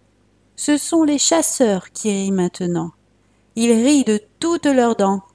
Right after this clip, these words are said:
quand la mort vient les tuer. Plus de chasseurs. C'est au tour de la mort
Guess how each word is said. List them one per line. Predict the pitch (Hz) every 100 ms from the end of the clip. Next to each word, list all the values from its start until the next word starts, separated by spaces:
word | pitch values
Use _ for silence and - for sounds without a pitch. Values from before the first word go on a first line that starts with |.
| _
quand | - 175
la | 165 160
mort | 165 170 170 165 - _ _ _ _ _
vient | - 151 156 147
les | 156
tuer. | - - 147 143 156 _ _ _ _ _ _
Plus | - 156 180
de | 196
chasseurs. | 196 214 196 - 156 147 170 - _ _ _ _ _ _ _
C'est | - - 226 -
au | 277
tour | - 359 349 240
de | 196
la | 185 170
mort | 180 226 214 - -